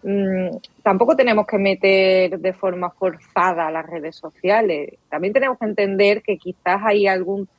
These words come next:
algún cortapisa que hay ahí que, que impide que las personas mayores utilicen estos espacios para su vida diaria, y también, mm, me parece que eso puede aportar mucho a nuestras investigaciones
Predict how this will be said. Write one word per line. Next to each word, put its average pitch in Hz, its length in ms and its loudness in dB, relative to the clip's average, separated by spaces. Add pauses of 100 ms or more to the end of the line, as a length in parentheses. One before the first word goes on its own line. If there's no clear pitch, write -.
(600)
algún 190 240 2
cortapisa 220 760 0 (440)
que 190 140 2
hay 196 240 2
ahí 208 520 -4
que, 175 640 -4
que 170 460 -6 (200)
impide 202 800 -2 (640)
que 185 160 2
las 165 160 -2
personas 190 380 -8
mayores 190 840 2
utilicen 196 540 -2
estos 185 260 -6
espacios 190 560 -2
para 156 340 -4
su 151 600 -6
vida 180 260 2
diaria, 208 520 2 (360)
y 208 140 -2
también, 196 560 2 (200)
mm, 226 40 -8
me 214 380 -4
parece 190 280 -2
que 247 100 -2
eso 254 180 -6
puede 226 180 -2
aportar 202 400 -4
mucho 196 280 -8
a - 20 -6
nuestras 180 320 -8
investigaciones 170 880 0